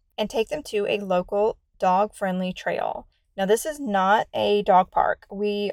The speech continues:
are not dog park fans. I live in a pretty suburban slash rural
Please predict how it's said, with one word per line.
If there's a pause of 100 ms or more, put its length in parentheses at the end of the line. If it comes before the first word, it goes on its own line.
are
not (100)
dog
park
fans. (440)
I
live
in
a
pretty
suburban
slash
rural